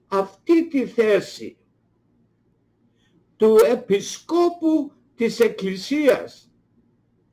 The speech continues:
στα εξωτερικά, όπως είχε πει ο Μεγάλος Κωνσταντίνος και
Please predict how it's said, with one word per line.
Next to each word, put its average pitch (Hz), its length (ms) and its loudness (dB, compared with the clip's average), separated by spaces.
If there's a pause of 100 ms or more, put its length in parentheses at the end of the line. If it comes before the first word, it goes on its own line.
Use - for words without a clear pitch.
(600)
στα - 340 -8
εξωτερικά, 180 1300 -6 (720)
όπως - 460 -4
είχε 180 320 -2
πει 180 180 0
ο - 120 0
Μεγάλος 139 460 -8
Κωνσταντίνος 156 1080 -2 (1400)
και 190 140 2